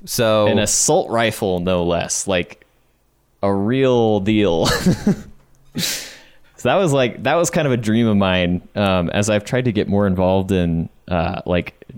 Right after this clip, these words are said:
Speaker 2: nonviolence and activism, um, like, anti-gun activism and things like that. I've really, really, really wanted to chop up a gun since I've heard about this organization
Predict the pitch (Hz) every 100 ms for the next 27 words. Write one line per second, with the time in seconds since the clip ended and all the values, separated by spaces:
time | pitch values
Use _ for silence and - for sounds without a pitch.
0 | - 104 101 95 95 95 92 92 - 95
1 | 87 87 - - 92 - 95 95 95 92
2 | 90 87 - - 90 82 80 90 104 -
3 | - 82 - 95 90 90 87 87 87 87
4 | 92 87 87 82 82 87 82 82 78 87
5 | 78 - - - - - 101 98 110 123
6 | 147 143 131 120 127 117 113 104 90 92
7 | 90 - 90 82 - 90 - 85 90 90
8 | 85 80 - - 78 90 85 80 78 82
9 | 87 80 80 82 80 - 78 -